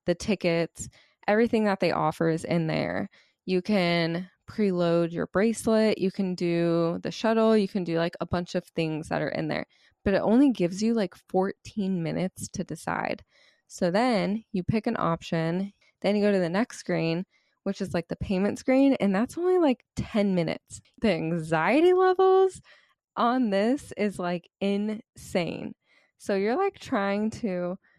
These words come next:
hurry up and put your card number in before they disappear, because if you don't do it fast enough, then you go back into the queue and then you have to wait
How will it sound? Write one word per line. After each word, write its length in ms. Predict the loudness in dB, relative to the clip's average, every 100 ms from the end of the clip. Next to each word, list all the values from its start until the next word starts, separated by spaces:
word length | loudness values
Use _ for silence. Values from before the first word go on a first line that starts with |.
| _
hurry 380 | -14 -2 2 2
up 140 | 2
and 120 | 0 -2
put 140 | -2
your 140 | -2
card 320 | -4 0 0 0
number 280 | -2 -2
in 220 | -2 -2 -6
before 300 | -6 -4 -2
they 120 | -4
disappear, 880 | -4 -4 -4 -6 -6 -4 -4 -4 -6
because 540 | -8 -4 -2 -2 -6 _
if 180 | -6 -4
you 80 | -4
don't 300 | -2 -2 0
do 140 | -2
it 100 | -4
fast 320 | -2 -4 -4 -4
enough, 180 | -4 -4
then 140 | -6 -4
you 100 | 0
go 260 | 0 -2 -4
back 260 | -2 -2 -4
into 320 | -6 -4 -4
the 80 | -6
queue 400 | -6 -2 0 0
and 140 | -2
then 100 | -4
you 80 | -4
have 160 | -6 -6
to 100 | -6
wait 280 | -4 -4